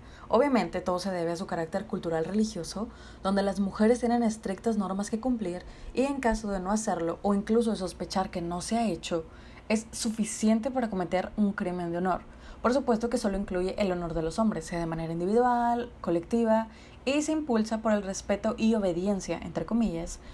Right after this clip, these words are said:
a la religión que las mujeres deben seguir. Entre los mandamientos que tiene su religión es que las mujeres deben estar totalmente sometidas a los hombres y tener un comportamiento adecuado según lo dictan sus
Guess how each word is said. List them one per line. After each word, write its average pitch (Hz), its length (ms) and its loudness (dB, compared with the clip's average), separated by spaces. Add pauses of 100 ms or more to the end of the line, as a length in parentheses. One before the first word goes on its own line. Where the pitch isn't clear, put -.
(220)
a 190 100 4
la 190 100 6
religión 180 480 0
que 220 80 -4
las 202 140 2
mujeres 170 320 -4
deben 165 200 0
seguir. 170 420 -4 (460)
Entre 190 320 2
los 185 140 2
mandamientos 185 640 0
que 175 80 -6
tiene 180 240 -4
su 208 100 0
religión 214 500 2 (280)
es 190 100 -4
que 214 100 -2
las 190 140 0
mujeres 208 300 0
deben 220 160 6
estar 208 300 -4
totalmente 220 640 2
sometidas 175 680 -2
a 208 120 0
los 247 240 0
hombres 165 400 -6 (400)
y 240 100 4
tener 240 320 4
un 233 140 4
comportamiento 233 800 0
adecuado 208 540 2
según 170 300 -4
lo 170 80 -2
dictan 175 460 -4 (600)
sus 185 320 0